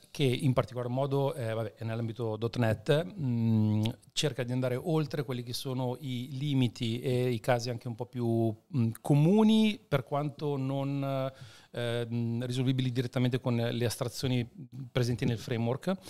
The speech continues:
e, e cerca di, appunto, farlo in un modo u-, il più possibile user friendly e in modo in cui, i-, i-, come dicevo prima, it just works.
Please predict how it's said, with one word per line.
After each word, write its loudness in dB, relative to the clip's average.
e, 2
e 2
cerca 4
di, 4
appunto, 0
farlo -2
in 0
un 0
modo -2
u-, -6
il -8
più -12
possibile -10
user -6
friendly -6
e -8
in -10
modo -6
in -8
cui, -2
i-, -8
i-, -12
come -2
dicevo 0
prima, 0
it -4
just 0
works. -6